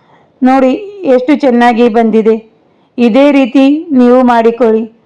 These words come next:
ನೋಡಿ, ನಾನು ಇನ್ನೊಂದು ದೋಸೆ ಹಾಕಿ ತೋರಿಸ್ತಾ ಇದ್ದೀನಿ. ಇದೇ ರೀತಿ ಮಿಕ್ಕಿರುವ ಎಲ್ಲ ದೋಸೆಯನ್ನು ಹಾಕಿಕೊಂಡು ಎಂಜಾಯ್ ಮಾಡಿ.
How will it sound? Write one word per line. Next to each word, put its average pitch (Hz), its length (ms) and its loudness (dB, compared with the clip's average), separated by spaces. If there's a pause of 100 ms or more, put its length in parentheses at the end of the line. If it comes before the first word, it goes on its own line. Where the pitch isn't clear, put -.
(460)
ನೋಡಿ, 269 300 2
ನಾನು 269 480 0
ಇನ್ನೊಂದು 277 420 2
ದೋಸೆ 247 260 0
ಹಾಕಿ 240 420 0
ತೋರಿಸ್ತಾ 220 500 0
ಇದ್ದೀನಿ. 226 540 0 (380)
ಇದೇ 277 360 0
ರೀತಿ 294 440 0
ಮಿಕ್ಕಿರುವ 269 480 0
ಎಲ್ಲ 247 300 2 (140)
ದೋಸೆಯನ್ನು 247 480 2
ಹಾಕಿಕೊಂಡು 240 960 0 (1120)
ಎಂಜಾಯ್ 240 420 2
ಮಾಡಿ. 233 420 -2